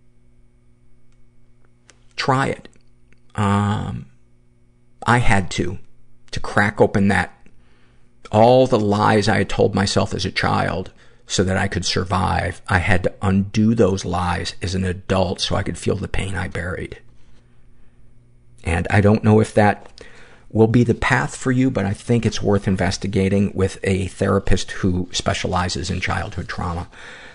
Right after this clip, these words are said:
'Cause, um, why wouldn't you have a lot of pain buried down in there? And all that stuff that you have in your life, those are material things. And that, you know, a nice couch doesn't wipe out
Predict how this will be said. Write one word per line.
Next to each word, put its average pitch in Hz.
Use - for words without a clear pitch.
'Cause, 85
um, 80
why 98
wouldn't 113
you 90
have 90
a 92
lot 80
of 76
pain 80
buried 82
down 85
in 87
there? 87
And 98
all 139
that 170
stuff -
that -
you 110
have 110
in 117
your 110
life, 113
those 131
are 160
material 120
things. 90
And 98
that, 110
you 110
know, 98
a 120
nice 123
couch -
doesn't 101
wipe 98
out -